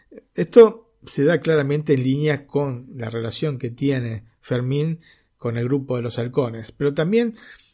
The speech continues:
eh, con las películas de este género, ¿no? De género de, de, de artes marciales que se estaban poniendo de moda en la época a partir de la irrupción de una figura como Bruce Lee, ¿no? Em, cierto que Fermín es un personaje autoritario que claramente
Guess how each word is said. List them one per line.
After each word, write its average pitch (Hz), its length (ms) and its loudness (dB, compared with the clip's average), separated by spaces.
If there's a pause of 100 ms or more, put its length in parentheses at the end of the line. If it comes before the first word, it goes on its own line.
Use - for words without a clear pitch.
(120)
eh, 127 300 -8
con 131 160 -4
las 123 100 -4
películas 139 420 0
de 151 80 8
este 151 180 -2
género, 131 460 -2
¿no? 147 160 -4
De 120 100 -4
género 131 320 -6
de, 117 260 -8
de, 113 280 -12
de 135 160 -6
artes 135 200 -2
marciales 135 520 0 (540)
que 135 120 -2
se 135 120 -4
estaban 175 240 -2
poniendo 147 260 0
de 131 60 0
moda 147 200 0
en 131 60 -2
la 131 80 0
época 151 320 2
a 127 100 -4
partir 139 460 -2 (220)
de 120 140 -4
la 113 100 -2
irrupción 120 420 -4
de 123 80 -6
una 120 180 -6
figura 120 360 -4
como 113 240 -6
Bruce 127 240 -2
Lee, - 320 0
¿no? 131 240 -10 (580)
Em, 120 680 -12 (260)
cierto 175 400 0
que 135 240 2
Fermín 127 760 0 (360)
es - 220 -2
un 123 80 -4
personaje 123 400 -4
autoritario 120 560 0
que 120 100 -2
claramente 147 760 0